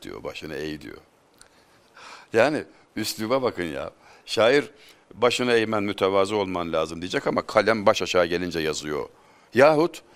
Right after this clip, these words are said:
başka bir beytinde dalgıç baş aşağı gelmezse inci çıkaramaz diyor.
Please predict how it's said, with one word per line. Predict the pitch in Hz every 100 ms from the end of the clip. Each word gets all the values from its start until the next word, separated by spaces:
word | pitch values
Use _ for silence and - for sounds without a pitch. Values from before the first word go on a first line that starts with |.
| _ _ _ _
başka | 98 - 127
bir | 110
beytinde | 98 87 92 98 151 - _ - _ - -
dalgıç | 95 95 120 156 - - _ _ _ _ - - -
baş | 107 101
aşağı | 95 90
gelmezse | 85 85 82 123 - - 135
inci | 98 90 92
çıkaramaz | - 80 80 67 69
diyor. | -